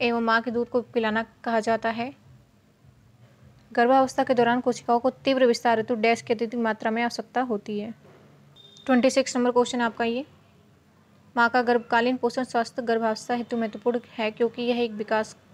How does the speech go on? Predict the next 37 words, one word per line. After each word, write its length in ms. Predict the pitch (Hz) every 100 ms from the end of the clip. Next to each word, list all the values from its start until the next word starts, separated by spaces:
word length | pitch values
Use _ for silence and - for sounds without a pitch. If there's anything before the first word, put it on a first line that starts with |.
| _
इस 180 | - -
विकास 340 | 233 226 226 -
को 240 | 247 285 _ - - _ _ -
डैश 240 | 226 226
निश्चित 260 | 247 233 254
करता 280 | 240 220 240
है। 240 | 233 247 - _ _ _ _ _
गर्भावस्था 440 | 226 240 240 233 285
के 100 | 277
दौरान 200 | 262 262
शारीरिक 400 | 254 233 247 247
क्रियाशील 520 | 254 240 - 240 233
के 160 | - 262
परिणामों 460 | 226 226 226 233
शामिल 380 | 233 220 220 226
है। 160 | 233 269 - _ _ - _ _ _ _ _ _ _ _ _ _ _ _ - _ _ _ _ _ _ _ _ _ _ _ _ _ -
जीवन 260 | 240 262 262
के 80 |
प्रथम 320 | 254 240 262 240
बारह 300 | 226 226 247
माह 220 | 240 226
में 140 | 240
माँ 200 | 233 226
का 100 | 226
दूध 220 | 226 240
प्रस्तावित 380 | - 226 233 233
किया 140 | 233 226
जाता 160 | 226
है 40 | 240
क्योंकि 260 | 247 226
यह 40 | 247
शिशु 300 | 240 214 240
को 120 | 262
पूर्ण 440 | 262 240 247 240
पोषण 600 | 233 _ - 226 233 247
और 120 | 240 254
डैश 280 | 214 220